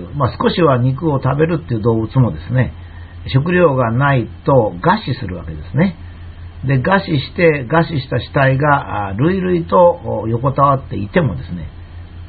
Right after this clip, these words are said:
普通の場合は共食いっていうのはしないんですね。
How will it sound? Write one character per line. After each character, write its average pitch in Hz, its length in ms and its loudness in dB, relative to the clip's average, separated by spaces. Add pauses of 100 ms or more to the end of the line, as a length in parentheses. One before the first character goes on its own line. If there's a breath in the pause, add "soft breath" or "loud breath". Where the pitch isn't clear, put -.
(220)
普 - 0 -
通 220 180 -2
の 202 120 -2
場 190 120 -4
合 196 80 -2
は 214 140 2
共 139 300 6
食 156 180 4
い 147 40 0
っ - 20 -2
て 135 80 -6
い - 20 0
う - 20 2
の 107 60 0
は 92 60 -4
し 113 100 -4
な 104 120 -2
い 82 60 -10
ん 80 60 -14
で - 100 -14
す 92 60 -10
ね。 180 260 0